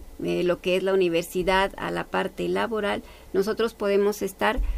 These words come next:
con todas nuestras herramientas, con toda la parte que nos dieron de competencias en esa parte de universidad,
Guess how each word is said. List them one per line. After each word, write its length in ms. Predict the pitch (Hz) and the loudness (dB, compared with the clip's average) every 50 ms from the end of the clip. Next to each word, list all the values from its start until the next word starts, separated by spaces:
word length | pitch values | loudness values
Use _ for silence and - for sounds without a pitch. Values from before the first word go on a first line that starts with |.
| - - - - | -4 -6 -6 0
con 220 | - 190 196 196 | 4 4 4 4
todas 260 | - 226 220 220 233 | 4 4 4 6 4
nuestras 400 | 233 233 220 - - - 180 - 202 | 4 2 0 -2 -4 -6 -4 -4 -6
herramientas, 760 | 180 165 175 175 185 196 202 202 208 202 - 202 226 247 - - - | -4 -2 0 2 4 6 6 4 4 2 -2 -4 -4 -6 -8 -10 -6
con 200 | - 180 180 180 | -2 -2 -2 0
toda 280 | - 214 214 214 220 220 | 2 2 2 4 2 2
la 180 | 214 202 190 | 2 0 -2
parte 480 | - - 208 208 208 202 - - 220 220 | 0 2 2 4 4 2 0 -2 -4 -2
que 160 | - 196 190 | 0 2 2
nos 180 | 185 185 180 170 | 4 4 2 2
dieron 280 | 180 190 196 208 214 190 | 2 2 2 2 2 2
de 100 | 180 - | 2 2
competencias 1300 | - - 214 226 247 247 240 - 208 185 180 - - 196 196 208 214 214 - - - 202 208 226 - - 180 | 2 0 0 0 0 -2 -2 -2 -2 -2 -2 0 2 4 4 4 4 2 0 -2 -2 0 0 -2 -4 -4 0
en 120 | 165 180 | 0 2
esa 300 | 185 202 - - 240 214 | 2 0 -2 -6 -8 -8
parte 580 | - - - 208 202 208 220 - - - 175 170 | -10 -6 -2 0 0 0 0 -2 -4 -4 -4 -2
de 160 | 175 196 226 | -2 -2 -2
universidad, 800 | 247 254 247 220 208 226 240 240 - - 196 185 196 220 240 | -2 -2 -2 0 0 -2 -2 -4 -4 -2 0 0 0 0 -2